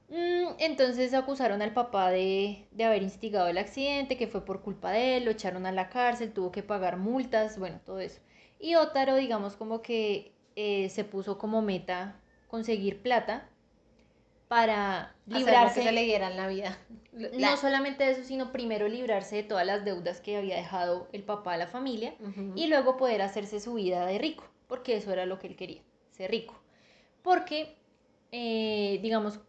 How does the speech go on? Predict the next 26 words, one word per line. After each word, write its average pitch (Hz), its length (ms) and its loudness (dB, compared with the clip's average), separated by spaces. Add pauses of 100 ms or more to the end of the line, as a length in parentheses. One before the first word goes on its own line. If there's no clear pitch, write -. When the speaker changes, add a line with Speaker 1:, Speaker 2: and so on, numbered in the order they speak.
(160)
Speaker 1:
lo 247 180 0
que 254 60 -2
entendí 226 320 0
es 202 100 2
que 220 180 0
él 220 100 0
se 240 140 -8
coló 226 320 2
al 180 120 2
barco 208 440 0 (600)
con 247 180 -4
el 254 140 0
hermano, 269 440 -2 (380)
o 208 80 -12
sea, 196 400 -2 (120)
se 208 160 -8
fueron 190 500 -2
de 220 120 0
polizones 240 640 -6 (720)
y, 339 440 -2
eh, 240 260 -2
pues 220 240 -2
vieron 185 320 0
todo 190 280 0
el 190 360 -6
lujo, 196 420 -4